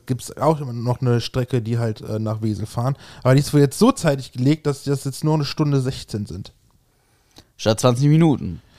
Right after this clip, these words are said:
Speaker 1: Statt, äh, ja, aber es ist trotzdem immer noch weniger als zwei Stunden plus.
Speaker 2: Ja.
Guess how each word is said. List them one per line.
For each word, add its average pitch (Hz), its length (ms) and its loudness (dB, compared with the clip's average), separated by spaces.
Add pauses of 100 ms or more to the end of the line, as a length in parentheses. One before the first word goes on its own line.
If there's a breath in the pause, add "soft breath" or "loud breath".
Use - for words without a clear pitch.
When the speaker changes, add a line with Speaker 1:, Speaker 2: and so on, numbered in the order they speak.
Speaker 1:
Statt, - 380 0
äh, 175 80 6
ja, 175 180 4
aber 190 160 6
es 156 140 0
ist - 140 -8
trotzdem - 420 0
immer 160 180 4
noch 185 280 -2
weniger 170 360 0
als 170 220 -8
zwei 151 200 -2
Stunden 185 280 -2
plus. - 400 -12 (400)
Speaker 2:
Ja. 82 400 -4